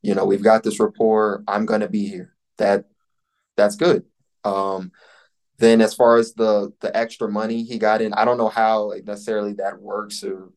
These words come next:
as far as that part, but yeah, does that help? You know,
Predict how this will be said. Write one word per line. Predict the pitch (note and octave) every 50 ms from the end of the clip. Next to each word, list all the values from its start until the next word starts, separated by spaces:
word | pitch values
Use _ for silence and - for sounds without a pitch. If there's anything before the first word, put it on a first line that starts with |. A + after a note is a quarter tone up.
| _ _ _ _ _
as | - -
far | - - G#2 G2 F#2+
as | F#2 F2+
that | G#2 G#2 G#2 G#2 -
part, | - G#2+ F#2+ F#2 - _
but | - G2 G2 F#2+ - _ -
yeah, | A2 A#2 A#2 G#2+ G2 - - - -
does | - F#2+ -
that | A2 G#2+ G#2 G#2 G#2
help? | A#2 A#2 B2+ C3 C3 _ _ _ _ -
You | G#2 G2+
know, | G2+ G2+ G2+ F#2+